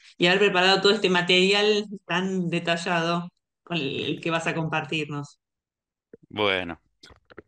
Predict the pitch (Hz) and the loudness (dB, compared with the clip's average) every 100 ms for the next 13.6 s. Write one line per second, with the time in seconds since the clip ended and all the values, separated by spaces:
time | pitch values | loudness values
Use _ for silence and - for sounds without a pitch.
0 | - - - - _ 107 107 113 107 110 | -18 -18 -18 -20 _ -10 -4 -2 -2 -2
1 | - 104 - - - - - - 87 104 | 0 0 2 0 -2 -4 -10 -4 -4 -2
2 | - 98 90 - 117 120 104 92 87 85 | -2 -4 -8 -10 -6 -6 -2 -2 -2 -4
3 | 82 87 - 127 147 175 _ _ _ _ | -8 -4 -2 -2 -4 -8 _ _ _ _
4 | _ _ _ _ - 90 87 87 82 87 | _ _ _ _ -6 -2 -2 -4 -6 -6
5 | 87 - 87 90 87 87 - 98 95 90 | -6 -4 -8 -8 -8 -8 -6 -6 -8 -14
6 | 82 85 _ _ _ - - 50 50 - | -16 -20 _ _ _ -20 -14 -14 -14 -18
7 | - _ _ _ _ _ _ _ - 78 | -20 _ _ _ _ _ _ _ -16 -12
8 | - 87 - 127 143 147 _ - - - | -8 -6 0 2 2 0 _ -14 -14 -20
9 | - 101 107 107 104 104 - - 92 90 | -8 -2 0 2 0 -2 -6 -6 -4 -6
10 | - 92 92 95 110 104 98 95 95 123 | -8 -8 -6 -4 -6 -6 -6 -8 -6 -6
11 | 135 - 151 - _ _ _ _ _ _ | -4 -6 -8 -12 _ _ _ _ _ _
12 | _ _ _ _ _ _ _ _ _ _ | _ _ _ _ _ _ _ _ _ _
13 | _ 85 82 85 82 | _ -14 -12 -16 -18